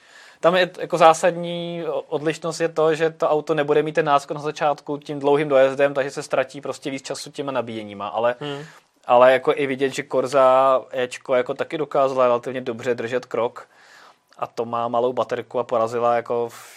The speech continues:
Speaker 1: všechno v podstatě tady, až na pár posádek, takže OK.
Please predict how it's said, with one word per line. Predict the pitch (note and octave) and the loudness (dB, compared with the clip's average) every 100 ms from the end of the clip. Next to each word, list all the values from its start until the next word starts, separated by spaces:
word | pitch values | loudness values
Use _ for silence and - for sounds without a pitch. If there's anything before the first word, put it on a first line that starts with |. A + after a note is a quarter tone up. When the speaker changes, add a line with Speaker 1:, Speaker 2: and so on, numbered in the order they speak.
| - | -20
Speaker 1:
všechno | - - A2+ A#2 | -16 -12 -12 -12
v | A2 | -12
podstatě | A#2 - A#2 A2+ | -12 -10 -12 -8
tady, | A#2 A2+ B2+ C3 | -6 -6 -8 -14
až | - A#2 - | -12 -10 -10
na | A#2 | -10
pár | A2+ A2+ A2+ A#2+ - C#3 C3 | -4 -2 -2 -4 -16 -20 -16
posádek, | A#2+ B2+ A2 A2 A#2+ | -6 -2 -2 -4 -10
takže | - A#2 A#2 A2+ _ _ _ _ _ _ _ _ _ _ _ _ _ _ _ - | -16 -18 -18 -18 _ _ _ _ _ _ _ _ _ _ _ _ _ _ _ -20
OK. | B2 | -10